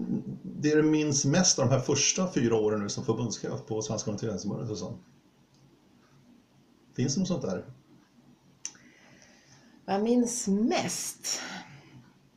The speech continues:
Speaker 2: Alltså, det börjar ju med O-ringen-utredningen. Och det var ju mycket ståhej kring det sen med, med olika arrangemang. Eh, så den är ju absolut... Och sen, eh, blir det ju de här, nu har jag ju varit med på två förbundsmöten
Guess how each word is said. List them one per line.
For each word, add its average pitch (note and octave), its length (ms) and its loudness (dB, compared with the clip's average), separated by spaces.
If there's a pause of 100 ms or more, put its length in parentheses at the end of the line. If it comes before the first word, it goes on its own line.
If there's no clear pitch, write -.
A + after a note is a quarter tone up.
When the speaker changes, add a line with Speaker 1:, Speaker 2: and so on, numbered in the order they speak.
(520)
Speaker 2:
Alltså, A3+ 300 4
det A3 120 2
börjar A#3+ 380 6
ju B3 80 6
med G#3 180 4
O-ringen-utredningen. E3 1300 -2 (220)
Och F#3 100 0
det G#3 100 4
var F#3+ 140 2
ju E3+ 80 0
mycket E3 440 -6
ståhej F#3 720 -2
kring - 260 -6
det - 220 -6
sen - 260 -6
med, - 420 -8 (240)
med E3+ 400 -6
olika D#3+ 340 -6
arrangemang. D#3 600 -8 (480)
Eh, E3 280 -4
så G3+ 140 -4
den G#3+ 260 0
är F#3 80 0
ju F3 100 0
absolut... F3 720 -4 (640)
Och G3 160 -6
sen, F3 460 -4
eh, E3 220 -4 (420)
blir G#3 300 6
det A3+ 100 2
ju G#3+ 120 2
de G#3+ 180 0
här, D#3 360 -2 (280)
nu G3 120 -2
har G3+ 60 -2
jag G3 100 0
ju F3+ 60 0
varit F3 160 0
med D#3+ 160 -4
på D#3+ 60 -10
två F#3 240 -2
förbundsmöten F3+ 840 -4